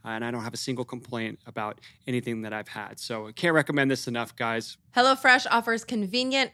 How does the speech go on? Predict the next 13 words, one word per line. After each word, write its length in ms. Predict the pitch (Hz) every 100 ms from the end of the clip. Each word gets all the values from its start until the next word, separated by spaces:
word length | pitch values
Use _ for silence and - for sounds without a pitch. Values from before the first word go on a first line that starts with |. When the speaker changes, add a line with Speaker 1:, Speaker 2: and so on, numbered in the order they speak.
| -
Speaker 2:
contact-free 720 | - 226 311 403 - - 277
delivery 460 | 254 226 208 208 202
right 340 | 180 202 -
to 100 | 214
your 260 | 175 185 233
doorstep 600 | 233 208 - 190 180 -
for 160 | -
easy 300 | 180 202 240
home 320 | 220 180 214 277
cooking 500 | 233 202 196 196 175
with 140 | 175
the 80 | 196
family. 580 | - 147 123 76 76